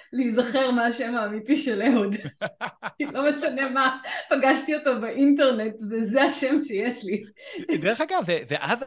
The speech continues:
Speaker 2: היה נורא, נורא מופרך, אתה נפגש עם אנשים מה-, מירכאות, אינטרנט? איך זה יכול להיות? אתה לא מפחד? עכשיו, היום זה נראה לנו טבעי, חצי מהתקשורת שלנו באינטרנט, אבל אז זה נשמע חדשני.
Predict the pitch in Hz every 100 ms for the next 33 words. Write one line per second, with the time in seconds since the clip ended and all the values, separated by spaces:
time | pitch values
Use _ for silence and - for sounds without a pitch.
0 | - 202 254 170 180 277 - _ _ 151
1 | 139 170 285 - 220 285 - - - 120
2 | 120 - 123 - 311 220 127 - - 175
3 | 226 - - 233 330 269 147 110 - _
4 | _ _ 127 123 - 135 135 123 - _
5 | - _ _ 175 180 180 247 285 330 370
6 | 392 - _ _ _ _ _ 127 113 -
7 | 139 233 233 - - 110 120 123 131 131
8 | 123 165 302 - - - - - 151 131
9 | 135 214 285 285 - - 135 233 339 -
10 | _ _ _ - 143 127 214 349 214 285
11 | 247 165 247 247 - 208 285 190 - 226
12 | - 220 277 269 170 147 135 117 117 110
13 | 117 - 254 233 - 185 - 196 - 156
14 | 196